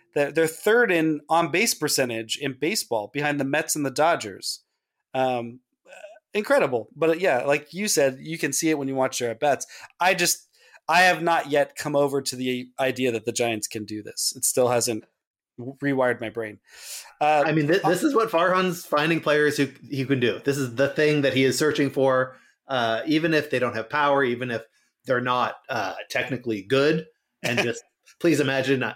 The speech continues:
Speaker 2: I did put air quotes around good. Uh,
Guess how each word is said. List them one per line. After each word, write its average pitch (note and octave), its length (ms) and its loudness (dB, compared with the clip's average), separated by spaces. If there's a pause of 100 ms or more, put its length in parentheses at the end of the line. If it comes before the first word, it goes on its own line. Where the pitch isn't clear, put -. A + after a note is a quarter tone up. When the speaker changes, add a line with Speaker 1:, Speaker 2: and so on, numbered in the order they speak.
(100)
Speaker 2:
I C3 120 0
did A#2 200 -2
put B2+ 220 -4
air A#2+ 160 0
quotes B2+ 280 0
around A#2 280 -2
good. B2+ 260 0 (500)
Uh, C3+ 440 0